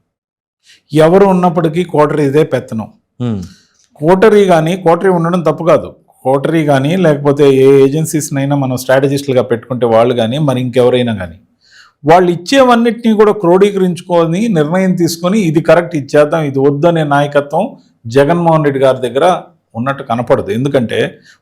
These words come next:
Speaker 1: వాళ్ళు చెప్పినవి చెప్పినట్టు చేసి అబాస్ పాలవుతుంది.
Speaker 2: Hmm.
Speaker 1: దానివల్ల అలా కాకుండా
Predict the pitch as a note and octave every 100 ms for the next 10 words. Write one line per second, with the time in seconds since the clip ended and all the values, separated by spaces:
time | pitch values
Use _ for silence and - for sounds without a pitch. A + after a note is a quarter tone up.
0 | - D#3 F#3 - G#3 G3+ C4 B3+ A#3+ A#3+
1 | A3+ G3 G3+ G#3 F3 F3+ F3 D#3 C3 G2
2 | - _ _ - C3 A#2+ F#2+ F#2+ _ _
3 | _ _ _ _ - B2+ D#3 F3+ F#3 G3+
4 | G3+ F3 E3 F3 F#3 F#3 F3 C3+ B2 E3